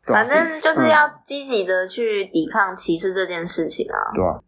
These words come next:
Speaker 1: 那我们可以从歧视扯到这个经济问题，真是不简单，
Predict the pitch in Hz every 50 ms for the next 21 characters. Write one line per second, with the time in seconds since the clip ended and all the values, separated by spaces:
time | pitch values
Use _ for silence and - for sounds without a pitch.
0 | _ - - 131 127 113 - - - 156 156 143 - - - - 123 139 151 -
1 | 214 170 127 - - 110 107 123 139 135 123 131 127 117 107 110 120 120 120 120
2 | 123 110 107 101 95 92 - - - - - - - 220 220 220 220 254 240 220
3 | - 226 233 226 - - - -